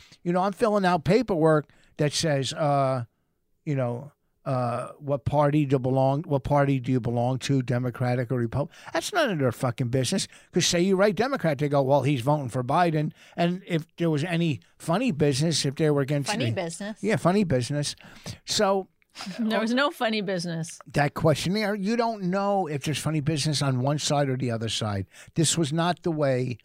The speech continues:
Speaker 1: I, uh, you know, would like to vote. I'd like to walk into the thing, pull a lever, vote for who I want to, you know, vote on the issues that I want to,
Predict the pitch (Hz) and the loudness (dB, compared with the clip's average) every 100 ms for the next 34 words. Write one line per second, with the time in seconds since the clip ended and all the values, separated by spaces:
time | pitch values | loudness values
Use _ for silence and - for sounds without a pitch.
0 | _ _ _ _ 147 139 135 139 135 107 | _ _ _ _ -2 0 2 2 0 -6
1 | _ - _ _ 135 123 120 117 - - | _ -20 _ _ -4 -2 -2 -4 -8 -14
2 | _ _ 151 131 117 117 - - 143 135 | _ _ -4 -2 -2 -4 -10 -10 -4 0
3 | 123 127 127 107 101 95 - 117 127 123 | 0 0 -2 -2 -2 -4 -4 0 0 0
4 | 120 135 147 - 170 - 165 165 - 127 | -2 0 0 0 -4 0 0 -2 -2 -2
5 | 131 123 - 135 135 123 120 123 123 - | -2 -4 -2 0 0 0 0 -2 -4 -6
6 | _ - _ _ - 127 131 - 123 117 | _ -20 _ _ -2 -2 -2 -4 -2 0
7 | 120 120 113 104 107 104 101 _ _ _ | 2 0 0 0 0 -2 -4 _ _ _
8 | - 123 110 104 120 113 113 113 151 117 | -4 -2 0 0 0 0 0 -2 0 -2
9 | - 131 117 113 107 110 104 107 110 113 | 0 0 0 0 0 0 0 0 0 0
10 | 123 | -2